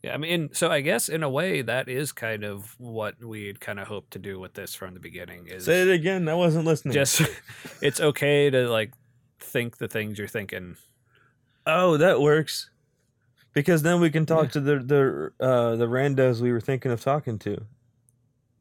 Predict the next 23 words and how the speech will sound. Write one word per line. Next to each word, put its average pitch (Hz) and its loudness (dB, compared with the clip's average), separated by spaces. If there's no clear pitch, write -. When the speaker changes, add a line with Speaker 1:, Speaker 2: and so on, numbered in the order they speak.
Speaker 2:
Remember 151 2
how 156 6
we 139 4
talked 139 0
about, 120 0
like, 107 -2
having 160 2
people 139 0
on 117 2
that, 110 -2
Speaker 1:
Oh, 143 4
Speaker 2:
like 139 4
Speaker 1:
yeah. 131 2
I 135 0
still 160 4
need 156 2
to 143 0
figure 139 0
out 120 0
how 127 0
to 123 -6
do 110 -8
that 90 -12